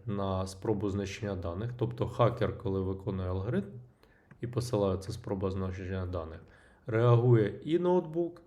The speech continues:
і користувач. Так? У користувача алгоритм наступний. Він чекає дві секунди, каже: «О, ні, я нічого не хочу видаляти». Чекає ще чотири секунди, каже: «Як відновити?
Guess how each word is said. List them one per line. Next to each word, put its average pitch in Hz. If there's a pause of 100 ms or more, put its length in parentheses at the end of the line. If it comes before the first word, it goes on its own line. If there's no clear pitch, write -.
(400)
і 127
користувач. 113
Так? 120 (760)
У 120
користувача 143
алгоритм 120
наступний. 92
Він 98
чекає 107
дві 95
секунди, 160
каже: 98 (100)
«О, 120
ні, 104
я 92
нічого 92
не 95
хочу 101
видаляти». 151 (520)
Чекає 110
ще 165
чотири 160
секунди, 120 (120)
каже: 98
«Як 101
відновити? 123